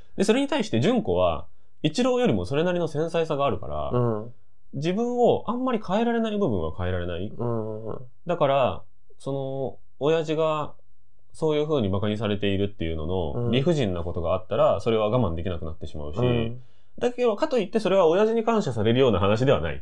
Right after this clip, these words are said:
Speaker 2: うんうんうんうん。
Speaker 1: のは純子なりのすごくクレバーな部分だな。
Speaker 2: そうだね。自分がムカつくからなんだっていう。
Speaker 1: うん。
Speaker 2: うん。
Speaker 1: 思って、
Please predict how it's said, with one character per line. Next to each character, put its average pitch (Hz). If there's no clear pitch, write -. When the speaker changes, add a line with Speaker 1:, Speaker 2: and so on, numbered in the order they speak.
Speaker 2:
う 127
ん -
う -
ん 139
う 117
ん 107
う -
ん。 -
Speaker 1:
の 208
は 170
純 226
子 226
な 220
り 208
の 196
す 190
ご 220
く -
ク -
レ 127
バ 101
ー 90
な 85
部 87
分 82
だ 73
な。 71
Speaker 2:
そ 127
う 110
だ 98
ね。 120
自 113
分 120
が 120
ム 117
カ 123
つ -
く -
か 113
ら 101
な -
ん 80
だ -
っ -
て -
い 104
う。 -
Speaker 1:
う 92
ん。 104
Speaker 2:
う -
ん。 -
Speaker 1:
思 135
っ -
て、 156